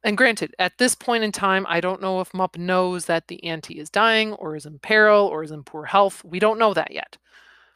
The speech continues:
But clearly, auntie is needed. And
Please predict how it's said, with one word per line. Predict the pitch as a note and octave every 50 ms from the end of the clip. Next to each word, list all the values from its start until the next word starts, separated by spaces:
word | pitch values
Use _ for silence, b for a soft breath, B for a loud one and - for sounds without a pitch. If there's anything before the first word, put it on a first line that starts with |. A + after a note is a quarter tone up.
| b b _ _ _ _ _ _ _ _ _ _ _ _ _ _ _ _ _ _ _ _ _ _ _ -
But | G#3 G3 F3+ E3 _ -
clearly, | - - - G3 G#3+ A3+ A#3 A#3 A3+ A3 G3+ F#3+ F3 E3 D#3 - _ _ _ _ _ _ _ _ _ _ _ _ _ _ _ -
auntie | F#3+ G3 G#3 A3 A3 G#3 - A3 G3+ F#3 F3+ -
is | - F3+ E3+ E3 D#3+ C#3+ D3
needed. | D3 D3 D3 D3+ D#3+ F3 F3+ F#3+ F#3+ G3 A3 A3+ G#3+ G3 E3+ D#3 - - - _ _ _ _ _ _ _ _ _ _ _ _ _ _ _ _ _ _ _ _ _ _ _ _ _ _ _ _ _ _ _ _ _ _ _ _ _ _ _ _ _ -
And | - F3 E3 E3 D#3+ D#3 D3+ D3+ D#3